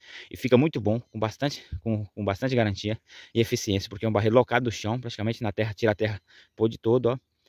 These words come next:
e faz ele na terra firme, aonde pega algum encostozinho pouco, aí faz o,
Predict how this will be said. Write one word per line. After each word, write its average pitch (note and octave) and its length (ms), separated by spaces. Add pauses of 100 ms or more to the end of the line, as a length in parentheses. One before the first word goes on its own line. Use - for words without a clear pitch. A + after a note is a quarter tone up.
(240)
e - 60
faz G2+ 220
ele G#2+ 120
na A2 100
terra A2 220
firme, A2 520
aonde A2 300
pega A2 220
algum G#2+ 160
encostozinho G#2+ 480
pouco, A2 260
aí A2 60
faz A2 240
o, A2+ 160